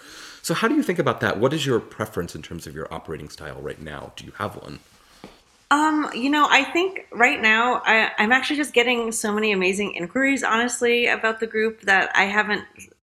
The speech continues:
Speaker 2: thought, um, so many inquiries and so few weeks in the year <laughs> that people are actually free simultaneously. So, um, I think I really see this, I mean, since we're so based in outreach, I really see us going places,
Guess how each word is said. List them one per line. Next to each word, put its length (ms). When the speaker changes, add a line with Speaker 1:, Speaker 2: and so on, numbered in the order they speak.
Speaker 2:
thought, 460
um, 480
so 180
many 180
inquiries 480
and 480
so 400
few 320
weeks 300
in 240
the 200
year 300
<laughs> 60
that 160
people 360
are 60
actually 320
free 260
simultaneously. 760
So, 300
um, 520
I 120
think 220
I 60
really 260
see 180
this, 340
I 40
mean, 280
since 240
we're 120
so 200
based 300
in 80
outreach, 400
I 40
really 260
see 240
us 100
going 360
places, 640